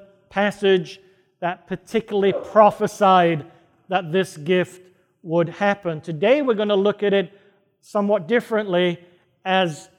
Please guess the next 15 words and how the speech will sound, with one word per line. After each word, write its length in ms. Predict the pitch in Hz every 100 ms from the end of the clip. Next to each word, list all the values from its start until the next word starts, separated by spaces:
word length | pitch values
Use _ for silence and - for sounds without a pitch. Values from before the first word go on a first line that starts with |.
| _ _
the 100 | 202
fulfillment 800 | 175 - 196 - 233 240 226 226 233
of 340 | 196 160 120
Jesus' 600 | 147 190 247 220 208 -
life. 800 | 208 226 226 180 139 - - - _ _ _ _ _
So 140 | 175
today 440 | 156 165 240 247
is 140 | 220 165
gonna 220 | 196 196
be 140 | 165
very 360 | 170 165 202 208
much 560 | 196 190 185 - - - _ _ _ _ -
a 80 | 165
Jesus 640 | 127 180 214 180 170 -
sermon. 600 | - 208 208 208 190 135